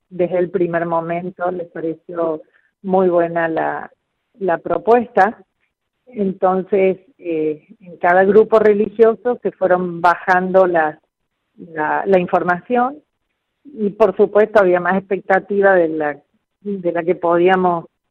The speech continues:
eh, de la cantidad de participantes que necesitábamos para armar la liga. Pero como esto es una primera edición, eh, suponemos que ya en los años siguientes podemos tener estructura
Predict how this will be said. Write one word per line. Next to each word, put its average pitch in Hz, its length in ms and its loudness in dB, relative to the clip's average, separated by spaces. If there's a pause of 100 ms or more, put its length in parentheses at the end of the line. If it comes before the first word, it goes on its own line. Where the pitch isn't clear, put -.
(100)
eh, 147 800 -12
de 156 220 -8
la 151 120 -8
cantidad 175 300 -2
de - 60 -4
participantes 185 880 0 (640)
que 190 100 -4
necesitábamos 180 840 -2
para 160 180 -2
armar 170 260 -4
la 190 100 2
liga. 175 400 -2 (420)
Pero 214 180 0
como 214 200 2
esto 247 240 4
es 240 300 6
una 220 220 0
primera 208 540 2
edición, 202 640 -2 (260)
eh, 170 480 -4
suponemos 175 580 -4
que 160 140 -10
ya 160 200 -10
en 170 80 -8
los 175 100 -4
años 190 340 0
siguientes 175 760 -4 (300)
podemos 180 360 -6
tener 190 260 0
estructura 208 800 2